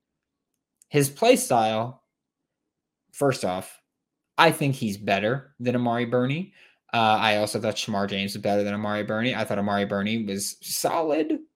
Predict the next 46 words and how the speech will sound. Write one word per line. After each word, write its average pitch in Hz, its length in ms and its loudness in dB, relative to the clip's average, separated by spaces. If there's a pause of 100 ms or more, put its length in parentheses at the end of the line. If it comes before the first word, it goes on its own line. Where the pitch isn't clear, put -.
in 185 160 2
his 180 240 0
final 156 280 -2
season, 151 440 -2
but 135 120 -2
not 139 200 0
great. 107 300 0 (320)
But 147 100 4
Manny 180 300 6
Nunnery 156 380 4
is 117 100 -2
someone 127 220 2
who 117 340 0 (300)
you 156 160 4
can 147 180 4
line 165 320 4
him 151 140 4
up 107 260 -2 (220)
all 151 260 6
over 113 120 2
the 104 80 0
field. 104 240 0
You 127 80 0
can 139 100 -2
ask 170 300 -2
him 156 100 -2
to 135 60 -2
do 123 120 0
multiple 127 420 0
things. 139 380 -4
I 185 180 6
think 311 220 -2
that 180 100 4
Manny 175 300 4
Nunnery 160 400 2
might 135 200 2
be 131 80 0
used 123 280 2
the 110 40 -4
same 165 300 -2
way 160 160 -2
that 120 120 -2
I 147 100 0
talk 170 240 -2
about 127 200 -2
maybe 127 720 0